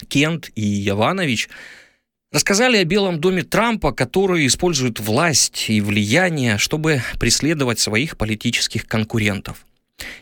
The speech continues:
И при этом использовался украинцами для урегулирования собственных проблем, которые им создавали некоторые американские чиновники.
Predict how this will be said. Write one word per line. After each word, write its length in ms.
И 60
при 140
этом 400
использовался 760
украинцами 600
для 240
урегулирования 840
собственных 560
проблем, 420
которые 280
им 60
создавали 720
некоторые 560
американские 640
чиновники. 600